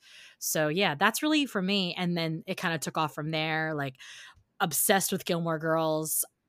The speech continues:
uh, read her first book, met her at her, the book signing in New York for that book. Um, and so I just love her. She's hilarious and smart and just really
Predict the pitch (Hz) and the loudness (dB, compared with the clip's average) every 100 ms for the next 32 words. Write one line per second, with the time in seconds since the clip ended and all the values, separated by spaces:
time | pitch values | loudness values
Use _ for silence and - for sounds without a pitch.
0 | - 180 165 160 170 160 165 - 165 156 | 2 4 4 2 0 0 0 0 0 0
1 | - 165 160 170 175 - 185 165 - - | 0 0 0 0 0 0 2 2 0 -4
2 | - 170 165 _ - 165 185 165 175 165 | -2 -2 -2 _ -12 -6 -6 -4 -2 -2
3 | 165 160 160 156 151 - - 196 175 156 | -2 -2 -2 -2 -4 -2 2 4 4 0
4 | - 156 151 - - - - - 175 170 | -2 -6 -6 -10 -18 -14 -14 0 4 4
5 | 156 156 170 160 151 151 185 190 - 156 | 2 -2 -2 0 0 6 6 6 4 0
6 | 143 147 - 160 - 185 175 165 170 160 | 0 -2 -2 -4 -2 0 2 2 2 2
7 | 156 - 170 160 147 - 156 151 151 151 | 0 -4 -4 -2 -2 -2 0 0 -2 -4
8 | 156 147 143 - - - - 156 - - | -6 -6 -10 -16 -20 -10 -4 -2 -4 -6
9 | - 165 147 139 139 | -8 -4 -2 -4 -8